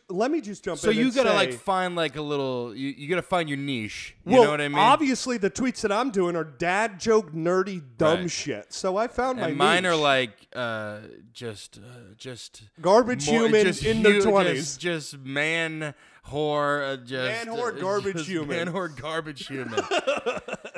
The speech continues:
Speaker 2: Yeah.
Speaker 1: Come one, come all.
Speaker 2: Can you walk of shame to another party? Yeah.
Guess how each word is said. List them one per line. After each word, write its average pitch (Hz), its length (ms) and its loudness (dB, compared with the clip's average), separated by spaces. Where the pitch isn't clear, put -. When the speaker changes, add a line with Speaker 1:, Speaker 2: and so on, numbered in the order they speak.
Speaker 2:
Yeah. 120 300 -4
Speaker 1:
Come 175 240 -8
one, 202 240 -8
come 196 160 -10
all. 170 160 -6
Speaker 2:
Can 190 140 -6
you 254 100 0
walk 208 300 2
of 190 100 -4
shame 170 400 -6
to 160 240 -2
another 147 300 -6
party? 139 680 -6
Yeah. 107 300 -8